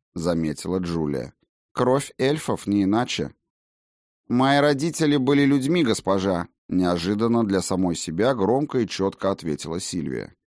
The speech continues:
«И деды с бабушками тоже». «Возможно, возможно». Джулия продолжала ее рассматривать, словно причудливую зверюшку.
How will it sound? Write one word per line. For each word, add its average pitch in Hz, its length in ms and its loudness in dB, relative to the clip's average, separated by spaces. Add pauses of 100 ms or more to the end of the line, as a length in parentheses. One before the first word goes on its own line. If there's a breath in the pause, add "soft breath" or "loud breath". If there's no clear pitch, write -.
(380)
«И - 80 2
деды 120 400 2
с 131 80 0
бабушками 113 560 0
тоже». 85 480 -2 (800)
«Возможно, 127 960 0
возможно». 107 1000 2 (480)
Джулия 131 540 2
продолжала 104 720 2
ее 85 220 2
рассматривать, 127 840 -2
словно 110 440 0
причудливую 92 720 -2
зверюшку. 92 680 -4